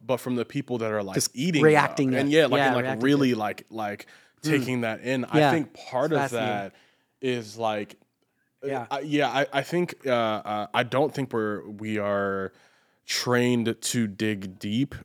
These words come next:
Speaker 1: into a cer-, I think we're, like, looking for very qu-, quick causes and effects. I mean, the, the very first one was, um, uh,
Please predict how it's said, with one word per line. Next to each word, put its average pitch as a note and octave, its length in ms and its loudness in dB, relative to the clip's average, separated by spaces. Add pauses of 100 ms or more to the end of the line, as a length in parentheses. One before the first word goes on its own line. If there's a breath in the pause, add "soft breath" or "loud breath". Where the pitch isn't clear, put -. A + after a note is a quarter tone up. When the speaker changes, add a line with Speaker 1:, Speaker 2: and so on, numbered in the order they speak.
Speaker 1:
into A2+ 260 -4
a A2+ 40 -4
cer-, A#2+ 240 -2
I A2 100 2
think C#3 240 -4
we're, C#3+ 80 4
like, A2 240 0
looking A2+ 420 -4
for F#2+ 540 -4 (100)
very G#2+ 520 -4 (240)
qu-, - 180 -16 (140)
quick - 540 -8 (640)
causes G#2+ 880 -6
and G2+ 140 -14
effects. - 640 -14
I D3+ 80 -2
mean, G3 100 2
the, F#3 120 2
the D3+ 160 -2
very A#3 280 2
first E3 340 -2
one D3 360 -2
was, A2+ 480 0 (480 soft breath)
um, G#2+ 640 0 (800)
uh, G#2+ 380 -2